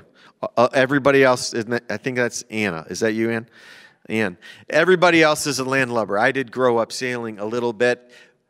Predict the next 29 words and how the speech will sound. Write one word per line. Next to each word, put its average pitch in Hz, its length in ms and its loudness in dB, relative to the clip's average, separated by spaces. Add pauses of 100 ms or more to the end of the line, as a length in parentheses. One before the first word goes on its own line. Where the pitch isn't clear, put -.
(120)
Uh, 107 380 -2 (360)
Katina 151 380 0
said 147 160 -2
you 143 80 0
might 143 160 0
need 135 200 -4
to - 140 -6
ch-, - 100 -10
uh, 110 360 0
to - 160 -4
check - 360 -2
in 123 280 -6
on 113 340 -4
your 107 300 -2
terminology. 104 1080 -6
So 98 400 -8
the 101 80 -10
one 123 300 0
word 123 160 2
I 107 80 2
didn't 107 180 -2
understand 101 420 -8
or 95 60 -6
didn't 92 220 -8
know 95 160 -4
was 92 240 -6 (240)
the 98 100 -6
word 104 240 -2
lee. 101 480 -8